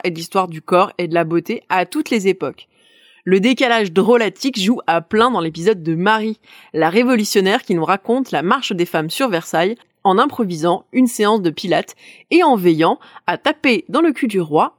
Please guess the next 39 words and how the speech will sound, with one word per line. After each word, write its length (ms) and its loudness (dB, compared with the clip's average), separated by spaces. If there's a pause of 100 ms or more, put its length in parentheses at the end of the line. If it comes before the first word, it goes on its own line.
en 120 0
protégeant 420 -4
bien 200 0
notre 180 0
dos 280 0 (120)
et 100 2
notre 160 2
voûte 160 0
plantaire. 540 -6 (720)
Ambre 240 2
Larazet, 640 2
l'autrice 500 0
de 80 -2
la 140 0
série, 420 -2
interprète 520 -2
également 500 0 (160)
tous 140 2
les 120 4
rôles. 300 -2 (240)
Et 180 2
elle 200 0
est 100 0
parfaite, 580 -4
que 120 -8
ce 120 -6
soit 180 -4
en 140 -2
gauloise 720 2
ou 140 4
en 100 6
catholique 480 -2
lesbienne 500 0 (120)
pendant 240 0
le 80 -2
massacre 440 -2
de 60 0
la 140 -4
Saint-Barthélemy. 640 -6